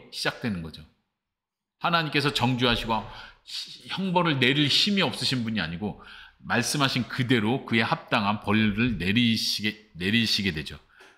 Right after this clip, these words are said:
그리고 악인들은 그 형벌을 겪게 되는 거예요. 그것이 그 뒷부분이죠. 그들은 곧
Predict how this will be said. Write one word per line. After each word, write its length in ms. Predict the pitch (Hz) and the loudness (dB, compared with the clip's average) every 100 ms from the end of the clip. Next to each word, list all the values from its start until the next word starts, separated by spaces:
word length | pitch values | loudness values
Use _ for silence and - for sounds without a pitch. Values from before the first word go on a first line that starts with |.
| _ | _
그리고 200 | - 110 101 | -4 -2 0
악인들은 480 | - - 120 110 107 | 2 2 4 2 0
그 120 | 104 | 2
형벌을 840 | 107 147 139 123 120 165 220 - - | 2 2 4 4 4 4 0 -6 -6
겪게 280 | 107 - 139 | -4 0 2
되는 220 | 117 92 | 2 0
거예요. 200 | 73 67 | -4 -6
그것이 420 | 135 139 147 123 | -2 0 2 0
그 140 | - - | -2 -6
뒷부분이죠. 600 | 101 110 85 82 71 73 - - - - - - - - - | -6 -6 -4 -6 -8 -14 -18 -20 -18 -16 -16 -16 -18 -18 -4
그들은 460 | 156 151 185 233 214 | 2 4 4 4 4
곧 460 | 139 175 214 - | 6 6 6 -2